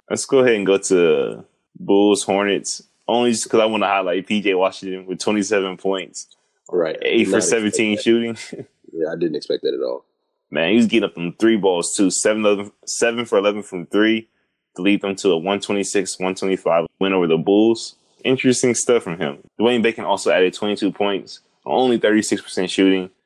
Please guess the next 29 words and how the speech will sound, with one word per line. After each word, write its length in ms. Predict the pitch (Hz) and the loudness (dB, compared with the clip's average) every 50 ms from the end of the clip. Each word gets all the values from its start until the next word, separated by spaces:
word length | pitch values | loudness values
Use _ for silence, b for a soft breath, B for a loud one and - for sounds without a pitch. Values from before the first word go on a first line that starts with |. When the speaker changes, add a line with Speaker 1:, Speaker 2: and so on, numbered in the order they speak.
| _ _ _ _ _ _ _ _ | _ _ _ _ _ _ _ _
Speaker 1:
Uh, 440 | - - 92 92 92 92 92 87 - - | -4 -2 0 2 2 2 2 0 -2 0
not 260 | 98 101 107 104 87 | -2 0 0 -2 -2
great, 400 | 87 87 87 90 87 85 - - - | -2 0 0 0 0 -2 -4 -6 -2
but 300 | - 117 127 123 117 95 | 2 2 2 2 2 0
Devontae 360 | 107 110 117 117 110 113 92 | 0 0 -2 0 -2 -2 -2
Graham 280 | 98 104 104 104 101 | -2 -2 -2 -2 0
gave 180 | 90 98 95 92 | 2 2 2 2
him 80 | 95 90 | -2 -6
twenty-three 420 | - - 104 104 101 90 98 92 | -6 -4 -4 -4 -4 -4 -6 -4
points 380 | - 101 98 98 98 95 - - | -2 -2 -2 -2 -4 -6 -8 -8
on 220 | 87 87 85 - _ _ _ | -8 -8 -8 -10 _ _ _
seventy-eight 720 | - - - - 120 110 101 98 90 - - 123 139 135 - | -6 -4 0 0 0 0 0 -2 -4 -2 0 0 0 0 0
percent 320 | - 104 95 - 95 95 | -2 -4 -4 -4 -6 -6
shooting 400 | - - 98 95 92 92 92 92 - _ _ _ _ _ _ - | -4 0 0 0 0 0 -2 -8 -12 _ _ _ _ _ _ -6
and 280 | 82 95 101 107 - 107 | -2 0 0 0 2 2
had 140 | 104 98 | 0 0
Speaker 2:
Mm-hmm. 120 | - - - - | -2 -4 -4 0
Speaker 1:
eight 180 | 101 107 107 107 | 0 0 0 0
assists 440 | 101 - - 101 95 95 95 - - | -2 -4 0 2 2 2 2 0 -2
Speaker 2:
Eight 100 | 90 87 | -2 -2
assists, 500 | 85 - - - 87 82 80 - - - - | -2 -4 -4 -4 -4 -4 -4 -6 -8 -8 -4
yeah. 280 | 76 80 82 87 87 - - - - | -2 0 0 -2 -2 -4 -8 -6 -4
Speaker 1:
and 140 | 107 107 101 | -2 -2 0
eleven 380 | 95 98 110 110 107 107 104 - | 0 2 2 0 0 -2 -4 -4
points 260 | 107 101 95 90 - | -4 -4 -4 -4 -6
in 80 | 90 | -8
the 80 | 82 80 | -10 -6
fourth 300 | - - 80 76 - - | -4 -4 -4 -4 -4 -4
quarter. 260 | 73 65 50 50 50 | -4 -4 -4 -6 -10